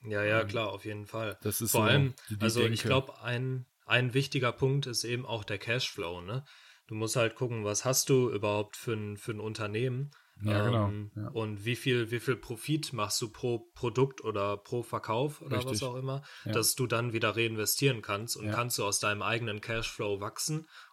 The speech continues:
Speaker 1: oder
Speaker 2: Richtig.
Speaker 1: brauchst du eigentlich nochmal zusätzlich Geld, um deinen Cashflow sozusagen zu finanzieren?
Speaker 2: Ja, ist tatsächlich ein richtig
Speaker 1: Und
Speaker 2: geiler Punkt, äh, Tobi, denn,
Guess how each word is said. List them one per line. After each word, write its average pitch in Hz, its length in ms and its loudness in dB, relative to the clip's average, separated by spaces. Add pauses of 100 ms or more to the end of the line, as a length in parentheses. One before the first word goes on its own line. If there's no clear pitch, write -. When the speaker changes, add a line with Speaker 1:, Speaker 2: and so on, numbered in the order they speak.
Speaker 1:
oder 120 340 2
Speaker 2:
Richtig. 131 160 -2 (160)
Speaker 1:
brauchst 113 300 0
du 120 60 2
eigentlich 113 400 -2
nochmal 113 260 -4
zusätzlich 113 520 -2
Geld, 113 240 -2
um 107 120 -8
deinen 98 240 -6
Cashflow 107 540 -2
sozusagen 95 640 -6
zu 107 120 -8
finanzieren? 98 680 -10
Speaker 2:
Ja, 107 180 -4
ist 98 120 -4
tatsächlich 147 400 2
ein 110 40 0
richtig 151 380 0
Speaker 1:
Und - 60 -14
Speaker 2:
geiler 139 300 4
Punkt, 190 360 0
äh, 107 360 0
Tobi, 117 360 0
denn, 113 520 0